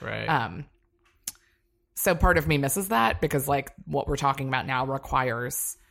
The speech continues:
Speaker 2: some real context and nuance, but that's what's been good about writing for characters in this world, like writing for Trump and Pence, writing for, you know, Jordan, who was,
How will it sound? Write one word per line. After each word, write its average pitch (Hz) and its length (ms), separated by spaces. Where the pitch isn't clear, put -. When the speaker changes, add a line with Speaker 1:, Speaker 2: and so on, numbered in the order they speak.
Speaker 2:
some 156 240
real 139 160
context 139 580
and 131 140
nuance, 165 540
but 139 340
that's 170 240
what's 160 160
been 143 180
good 135 140
about 131 220
writing 131 280
for 135 140
characters 190 640
in 202 120
this 202 180
world, 220 440
like 143 160
writing 135 300
for 147 140
Trump 139 300
and 135 120
Pence, 135 420
writing 135 400
for, 131 520
you 147 80
know, 139 100
Jordan, 143 420
who 139 160
was, 131 440